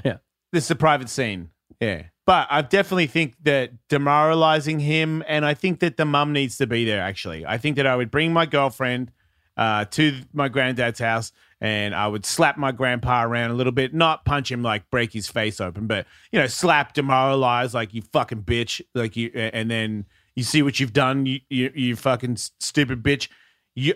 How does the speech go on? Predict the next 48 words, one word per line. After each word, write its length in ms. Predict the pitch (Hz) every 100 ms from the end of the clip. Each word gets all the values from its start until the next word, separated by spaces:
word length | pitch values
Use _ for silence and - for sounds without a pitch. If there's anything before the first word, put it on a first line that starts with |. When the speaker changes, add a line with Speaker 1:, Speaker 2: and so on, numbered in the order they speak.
| -
Speaker 2:
tying 400 | 156 170 160 147
you 140 | 160
to 340 | - 147 143 131
a 140 | 117 - _ _ -
tree, 560 | - 175 147 156 165 _ _ -
and 120 | 113
I'm 80 | 107
putting 240 | 151 143
all 200 | 143 143
the 80 | 135
kindling 540 | 120 165 160 151 151 143
around, 360 | 143 147 147
I 60 | 120
pour 260 | 143 147
gas 340 | 123 143 143 -
on 160 | 143
it, 200 | 139 143 _ _ _ -
wave 340 | 139 156 151
a 40 | 156
light 300 | 147 143 151
around, 320 | 151 147 151
like, 160 | 139 127
"Oh, 180 | 175 165
you're 260 | 165 202
a, 160 | 214 175
you're 260 | 143 202
a 60 | 220
witch, 360 | 139 175 165 -
and 80 | 135
you're 120 | 160
gonna 200 | 156 143
set 180 | 117 147
the 80 | 117
fire. 240 | 156 139
But 120 | 104 107
before 240 | - 202
I 60 | 165
set 280 | - 160 -
fire 240 | 165 139
to 60 | 131
you, 300 | 156 139 117 - _ _
watch 240 | 143 165 -
me 160 | 160
piss 480 | 131 - 170 139 - - _ _
on, 480 | 131 143 139 127 127 113
uh, 260 | 123 113 104
my 140 | 107 110
grandfather's, 680 | 139 135 120 139 113 -